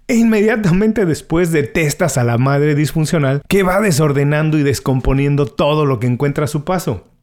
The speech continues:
Otras series, por supuesto, ya han incorporado el drama familiar a la serie del suspenso.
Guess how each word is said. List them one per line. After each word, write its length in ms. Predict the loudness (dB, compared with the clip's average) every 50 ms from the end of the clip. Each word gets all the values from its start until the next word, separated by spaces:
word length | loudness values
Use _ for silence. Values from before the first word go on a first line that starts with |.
| _ -4
Otras 340 | -2 0 0 0 2 2
series, 240 | 2 2 0 0 -2
por 160 | -2 -2 0
supuesto, 420 | 0 0 0 0 0 -2 0 -2 -2
ya 120 | 0 0
han 120 | 0 0 -2
incorporado 540 | -2 -2 -2 -2 0 0 0 0 0 0
el 80 | 0 0
drama 260 | 0 0 0 -2 -2
familiar 460 | -2 -2 -2 0 0 0 0 0 0
a 80 | 0 0
la 100 | -2 -2
serie 320 | -2 -2 0 0 0 0
del 160 | 0 0 -2 -2
suspenso. 560 | -4 -6 -4 -2 -2 0 0 -2 -4 -8